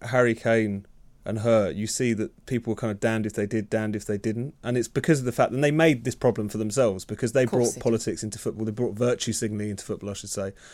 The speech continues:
Speaker 2: Yeah.
Speaker 1: And therefore they can either stick to their quote-unquote principles and get in trouble,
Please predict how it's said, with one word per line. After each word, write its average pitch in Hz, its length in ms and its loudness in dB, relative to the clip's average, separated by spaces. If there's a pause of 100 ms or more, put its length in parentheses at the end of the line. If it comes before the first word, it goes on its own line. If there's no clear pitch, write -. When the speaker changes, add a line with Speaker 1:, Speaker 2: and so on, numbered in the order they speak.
Speaker 2:
Yeah. 143 160 -10
Speaker 1:
And 139 160 4
therefore 135 400 6
they 120 160 4
can 120 240 0
either 120 480 4
stick - 300 0
to - 120 -2
their 113 120 4
quote-unquote 113 500 0
principles 110 680 -4
and 107 100 -4
get 107 100 -2
in 101 80 -8
trouble, 101 460 -6